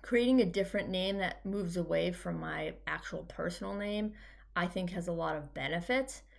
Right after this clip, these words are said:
And so I changed my name to Reframe Performance, which is now an S Corp. Um, hopefully that will save me a ton of money in taxes. Um, but also I'm going to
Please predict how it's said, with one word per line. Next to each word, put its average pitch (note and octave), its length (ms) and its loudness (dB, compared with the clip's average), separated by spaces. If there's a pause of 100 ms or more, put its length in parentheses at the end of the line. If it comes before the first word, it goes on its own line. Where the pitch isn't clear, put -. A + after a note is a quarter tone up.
(520)
And G3+ 160 2
so G#3 640 8
I F3 140 2
changed G#3+ 360 2
my A3+ 140 6
name F#3+ 320 2
to F3+ 140 -4
Reframe F#3 600 -2
Performance, F3 760 -2
which E3+ 180 -6
is E3+ 160 -2
now E3 560 2 (300)
an D#3+ 200 -4
S D#3+ 220 -4
Corp. F3 500 2 (600)
Um, E3 380 -4 (180)
hopefully G3+ 340 2
that F#3 180 0
will G#3+ 120 0
save F3+ 320 0
me F3+ 160 -4
a C3 60 -4
ton - 380 0
of B3 80 4
money G3+ 300 -2
in F3+ 100 0
taxes. E3+ 600 0 (560)
Um, F3 300 2
but - 200 2
also A3+ 440 4
I'm F#3 220 2
going F#3 320 0
to F3 220 -4